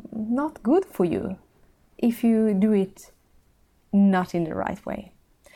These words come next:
Because sometimes we set goals that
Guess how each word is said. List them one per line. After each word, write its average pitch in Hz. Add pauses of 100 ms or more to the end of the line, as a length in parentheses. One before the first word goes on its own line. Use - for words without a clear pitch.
(200)
Because 240
sometimes 294
we 208
set -
goals 185 (680)
that 175